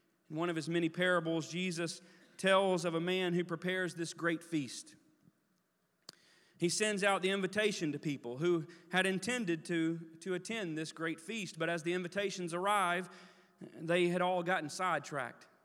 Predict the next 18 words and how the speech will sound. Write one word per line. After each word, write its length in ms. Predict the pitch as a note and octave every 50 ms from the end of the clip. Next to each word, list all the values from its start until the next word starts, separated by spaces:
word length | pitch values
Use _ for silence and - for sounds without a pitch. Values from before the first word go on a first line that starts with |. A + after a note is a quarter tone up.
| _ _ _ _ _ _ _ _ _ _ _ _ _ _
They'd 140 | - D#3+ F3
all 180 | F#3+ F#3 F3 E3
chosen 500 | - - F#3+ G3 G3 F3+ E3 E3+ D#3+ D#3+
different 300 | F3+ F3 F3 C#3+ B2+ -
things. 400 | F3 E3+ D#3 C#3+ C3 B2+ B2 A#2+
They 100 | D3+ D#3
had 80 | E3
all 320 | F3 F3+ F#3 F3+ F3+ - - - - -
gotten 300 | F#3 G3 F#3 E3+ E3 E3
busy 340 | D#3 G3+ G3+ F3+ E3 D#3+ D#3+
doing 320 | D3 E3+ F#3+ F3+ E3+ E3
something 400 | E3 F#3+ F#3 F3 F3+ E3 D#3+ E3+
else. 460 | F3 E3+ D3+ B2+ - - - - - - _ _ _ _ _ _ _ _ _ _ _ _ _ _ _ _ _ _ _ _ _ _ _ _ _ _ _ _ _ _ _ _ _ _ _ _ _ _ _ _ _ _ _ _ _ _ _ _ _ _ _ _
We 140 | - C#3+ D#3
might 260 | D#3+ D#3+ D3+ C#3 -
fall 360 | - - D3+ D3+ D3 D3 D3 D3+
into 180 | D#3 D3 C#3 C3+
that 220 | C#3 C3+ C3 -